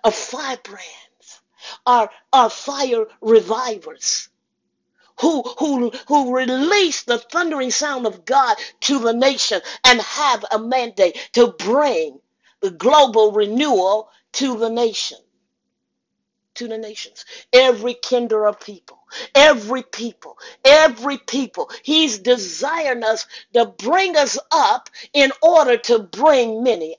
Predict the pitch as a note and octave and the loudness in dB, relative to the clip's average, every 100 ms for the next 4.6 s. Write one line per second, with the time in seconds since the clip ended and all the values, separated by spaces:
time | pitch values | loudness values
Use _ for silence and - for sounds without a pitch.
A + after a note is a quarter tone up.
0 | - G3 - _ - - - _ _ _ | -16 -16 -18 _ -12 -12 -12 _ _ _
1 | _ _ _ _ _ _ _ _ _ _ | _ _ _ _ _ _ _ _ _ _
2 | _ _ _ _ _ _ _ _ _ _ | _ _ _ _ _ _ _ _ _ _
3 | _ _ _ _ _ _ _ _ _ _ | _ _ _ _ _ _ _ _ _ _
4 | _ _ F#3+ A3 F#3 | _ _ -16 -10 -10